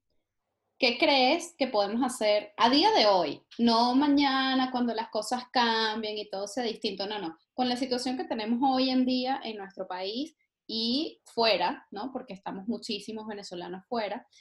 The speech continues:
Em, ¿qué podemos hacer cada uno de nosotros, eh, por, por esa reconstrucción desde el punto de vista social? Es decir, mm, por recordar que somos parte de un todo. Eh, ¿cómo podemos volver a sentirnos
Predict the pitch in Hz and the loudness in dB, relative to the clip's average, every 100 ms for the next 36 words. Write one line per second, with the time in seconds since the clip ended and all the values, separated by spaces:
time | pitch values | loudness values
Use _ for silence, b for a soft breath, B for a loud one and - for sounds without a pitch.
0 | b b _ - 226 226 226 226 220 - | b b _ -4 -2 0 -2 -4 -8 -12
1 | _ 277 269 392 415 294 233 349 185 - | _ -4 0 0 0 -2 -2 -4 -4 -2
2 | 208 208 240 285 285 190 - 190 190 226 | 0 0 -2 -2 -2 -6 -4 -4 -4 -8
3 | 320 - _ _ _ _ 190 180 - - | -8 -14 _ _ _ _ -16 -16 -18 -4
4 | 214 190 185 - 214 202 254 262 285 226 | -2 -2 -8 -6 -6 -4 -2 -2 -2 -6
5 | 226 - 185 - 202 196 247 262 247 233 | -8 -10 -12 -8 -8 -4 -4 -4 -6 -10
6 | 233 247 202 - 247 - 185 - - 180 | -8 -8 -8 -8 -10 -8 -10 -10 -6 -4
7 | 151 - _ _ 202 202 208 170 - 185 | -4 -8 _ _ -16 -12 -10 -10 -10 -12
8 | 196 185 175 - 226 214 233 214 - 208 | -8 -8 -8 -4 -4 -2 -6 -6 -4 -4
9 | 202 233 254 311 254 220 202 - - 233 | 0 0 0 -2 -6 -8 -10 -14 0 0
10 | 233 233 214 180 - 220 190 156 - _ | 0 -6 -6 -10 -2 0 0 -2 -10 _
11 | _ _ 185 190 - - 247 269 269 226 | _ _ -6 -6 -4 -2 -2 0 -2 0
12 | 262 285 214 202 214 - 233 208 202 208 | -2 -2 -4 -6 -8 -6 -6 -6 -8 -10